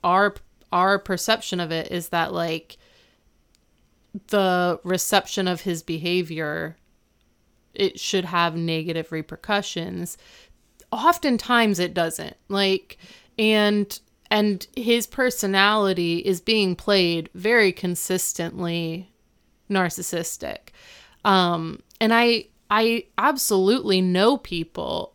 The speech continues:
who, I mean, tons of people in my own life that have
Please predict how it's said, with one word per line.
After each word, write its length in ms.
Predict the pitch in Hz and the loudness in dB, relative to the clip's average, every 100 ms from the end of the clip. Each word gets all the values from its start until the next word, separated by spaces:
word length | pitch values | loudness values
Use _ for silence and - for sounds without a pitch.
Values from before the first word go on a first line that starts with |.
| - 202 | -12 0
who, 540 | 196 185 175 175 165 - - _ _ _ _ _ - | 2 4 2 0 -4 -10 -16 _ _ _ _ _ -2
I 60 | |
mean, 240 | 185 175 - | 0 0 -4
tons 340 | - 208 247 185 | -4 0 2 0
of 100 | 165 | -2
people 260 | 190 165 165 | -4 -4 -4
in 60 | |
my 160 | 160 - | -4 -4
own 280 | 190 233 202 | 0 2 0
life 380 | 160 156 185 - | -2 -4 -6 -8
that 140 | - | -8
have 420 | 214 190 185 - | 0 2 2 -4